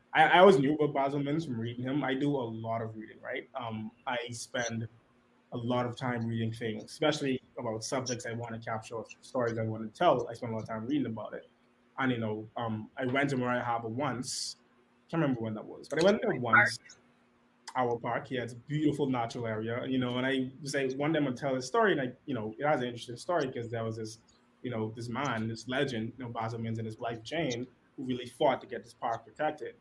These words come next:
Speaker 2: Yes, the
Speaker 1: Um,
Speaker 2: legends.
Speaker 1: you know, so on my, I had two trips after that. So my, one of my trips to Exuma recently, I had the chance to sit down with him and just capture his, you know, story on camera.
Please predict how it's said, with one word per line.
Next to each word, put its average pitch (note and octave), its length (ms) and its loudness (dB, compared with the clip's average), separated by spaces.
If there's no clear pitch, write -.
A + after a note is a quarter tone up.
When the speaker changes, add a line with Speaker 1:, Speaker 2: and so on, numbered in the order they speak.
Speaker 2:
Yes, E3 440 0
the B2 60 0
Speaker 1:
Um, - 80 0
Speaker 2:
legends. - 640 -4
Speaker 1:
you G#3 80 6
know, D#3 160 8
so D3 200 4
on C#3+ 80 6
my, C#3+ 420 4
I A#2 60 -8
had A2+ 180 -10
two C3 120 -4
trips - 320 -10
after G#2+ 260 -10
that. - 240 -16
So C3+ 100 -4
my, C3+ 380 2
one G3 140 6
of A3+ 80 8
my G3 80 8
trips D#3 280 0
to B2+ 140 -2
Exuma A#2 300 -6
recently, A2+ 540 -4
I A#2+ 60 -4
had A#2 180 -4
the A2+ 60 -10
chance A2+ 320 -4
to - 60 -12
sit A2+ 200 -8
down A2 240 -2
with A2 120 -8
him A2+ 400 -6
and C3+ 100 -6
just C3 160 -4
capture C3 360 4
his, A#2+ 480 -6
you B2 60 -4
know, G#2+ 160 -8
story A#2 440 -2
on G#2+ 120 -4
camera. A2+ 420 -6